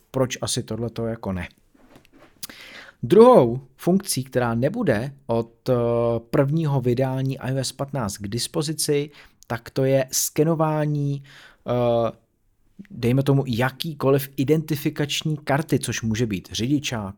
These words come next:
občanka a podobně. Apple to ukazoval, že když vy to naskenujete, tak vlastně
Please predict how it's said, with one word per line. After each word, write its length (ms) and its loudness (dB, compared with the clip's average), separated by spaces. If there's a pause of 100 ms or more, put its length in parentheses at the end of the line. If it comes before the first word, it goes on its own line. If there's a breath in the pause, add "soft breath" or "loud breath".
občanka 800 -4
a 120 -10 (220)
podobně. 640 2 (480 loud breath)
Apple 640 2
to 100 -2
ukazoval, 800 -6
že 520 -4
když 480 -6
vy 80 -6
to 280 -6 (100)
naskenujete, 800 -2 (440)
tak 280 -2
vlastně 500 -2